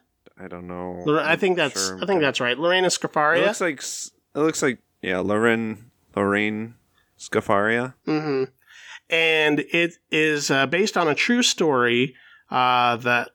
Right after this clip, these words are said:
Speaker 2: happened between the years two thousand seven to twenty thirteen or so, um,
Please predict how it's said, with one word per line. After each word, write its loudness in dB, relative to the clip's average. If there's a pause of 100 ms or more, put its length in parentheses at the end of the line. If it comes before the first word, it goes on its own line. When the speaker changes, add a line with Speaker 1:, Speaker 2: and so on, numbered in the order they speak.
Speaker 2:
happened 0
between 2
the 2
years -2
two 0
thousand 0
seven 0
to 2
twenty 0
thirteen 0
or 2
so, 0 (500)
um, 0